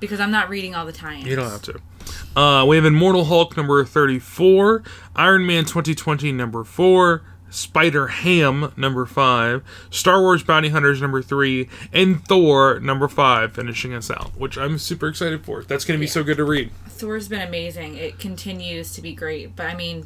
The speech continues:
Speaker 1: you made him a Herald of Galactus,
Speaker 2: Yeah,
Speaker 1: so
Speaker 2: so it's gonna be
Speaker 1: it
Speaker 2: fucking
Speaker 1: couldn't be anything but
Speaker 2: Yeah,
Speaker 1: great.
Speaker 2: it's gonna be so cool the whole time, so.
Speaker 1: <sighs> I still feel like the list is so short.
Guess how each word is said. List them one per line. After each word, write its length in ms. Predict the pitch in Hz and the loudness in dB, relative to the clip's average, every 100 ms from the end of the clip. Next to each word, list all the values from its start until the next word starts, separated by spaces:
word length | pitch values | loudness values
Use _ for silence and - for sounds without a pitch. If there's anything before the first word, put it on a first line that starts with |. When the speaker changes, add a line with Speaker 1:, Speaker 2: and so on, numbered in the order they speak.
| - | -16
Speaker 1:
you 120 | 180 | -12
made 160 | 175 165 | -10 -10
him 80 | 160 | -12
a 40 | |
Herald 280 | 156 160 151 | -12 -12 -12
of 60 | - | -14
Galactus, 480 | 147 147 - - - | -14 -14 -16 -10 -2
Speaker 2:
Yeah, 280 | 214 120 - | 0 0 -6
Speaker 1:
so 40 | |
Speaker 2:
so 220 | - 165 | -4 -2
it's 120 | 156 | -2
gonna 120 | 180 160 | -2 -2
be 100 | 143 | 0
Speaker 1:
it 40 | |
Speaker 2:
fucking 120 | 156 | 0
Speaker 1:
couldn't 240 | 240 220 202 | 0 0 -2
be 160 | 202 | -6
anything 400 | 190 180 175 170 - | -8 -10 -10 -10 -6
but 260 | 185 - 92 | -6 -6 -6
Speaker 2:
Yeah, 220 | 139 117 | -4 -2
Speaker 1:
great. 380 | 175 165 151 - | -4 -6 -10 -6
Speaker 2:
it's 140 | 139 | -4
gonna 140 | - 156 | 0 0
be 60 | |
so 180 | 139 151 | 0 -2
cool 240 | 135 143 120 | 0 -2 -2
the 80 | 120 | -6
whole 120 | 123 | -6
time, 320 | 135 120 104 - | -6 -6 -6 -10
so. 140 | - - | -12 -14
Speaker 1:
<sighs> 40 | |
I 40 | - | -14
still 220 | - 269 | -14 -16
feel 140 | - 294 | -14 -16
like 140 | 269 | -14
the 100 | 208 | -14
list 380 | 190 196 - - | -12 -14 -14 -16
is 160 | 180 214 | -14 -12
so 460 | 202 196 185 175 175 - - - | -10 -10 -12 -14 -16 -18 -20 -20
short. 640 | - - - 180 - - | -16 -12 -10 -10 -14 -18